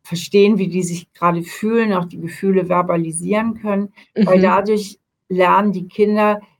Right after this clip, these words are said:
Speaker 1: ihre Gefühle zu fühlen, was ganz wichtig ist, um sich als ganzer Mensch zu fühlen und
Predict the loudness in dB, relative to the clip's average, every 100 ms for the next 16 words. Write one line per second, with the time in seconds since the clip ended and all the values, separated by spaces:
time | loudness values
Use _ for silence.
0 | _ _ _ _ _ _ _ _ 0 0
1 | -2 -8 -4 -2 -4 -6 -14 -8 0 0
2 | 0 -2 -4 -4 -4 -6 -6 -10 -6 -6
3 | -6 -8 -8 -8 -10 -10 -8 -6 -6 -6
4 | -4 -6 -10 -18 -20 -12 -8 -8 -8 -12
5 | -14